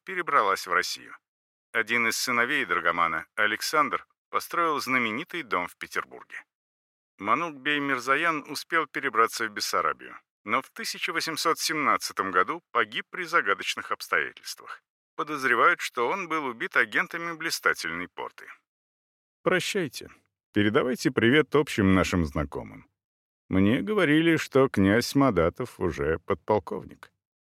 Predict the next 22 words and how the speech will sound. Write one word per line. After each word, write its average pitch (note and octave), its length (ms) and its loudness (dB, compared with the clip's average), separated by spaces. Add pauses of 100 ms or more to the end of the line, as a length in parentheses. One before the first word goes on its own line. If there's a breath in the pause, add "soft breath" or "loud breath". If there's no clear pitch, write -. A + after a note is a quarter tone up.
Да, D3+ 320 2
недавно D#3+ 520 4
получил D3+ 440 2
указ C#3 360 2
о D3 80 2
производстве B2 720 2
в - 60 -6
следующий G#2 600 2
чин. F#2 320 0 (1000)
Искренне E3+ 580 4
радуюсь A#2+ 400 6
за F2+ 140 4
него. F#2+ 340 6 (460)
Непременно C3 680 6
посмотрю, F#2+ 640 4
как A#2+ 260 4
он G#2+ 140 8
едет G2+ 420 2
во G2 160 2
главе F#2 420 6
своих D#2 520 -2
эскадронов. B1+ 720 -10